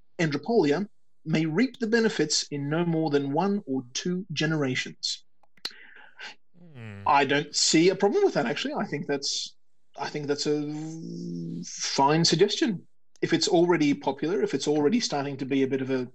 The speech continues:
Speaker 1: lingua franca or, or script franca, so be it. Why, why make, why make communication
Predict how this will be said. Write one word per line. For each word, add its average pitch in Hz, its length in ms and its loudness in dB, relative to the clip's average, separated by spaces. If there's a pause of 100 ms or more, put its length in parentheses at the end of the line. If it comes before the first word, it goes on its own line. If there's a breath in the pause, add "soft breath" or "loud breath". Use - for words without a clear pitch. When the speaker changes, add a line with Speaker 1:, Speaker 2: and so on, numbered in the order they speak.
(380)
Speaker 1:
lingua 143 400 0
franca 139 380 -4
or, 214 140 4
or 131 500 2
script - 580 -8 (240)
franca, 139 460 -4 (1000)
so 143 280 2
be 196 160 4
it. 269 140 0
Why, 143 240 0
why 143 260 -2
make, 147 300 -2
why 143 120 -4
make 151 200 -2
communication 160 680 0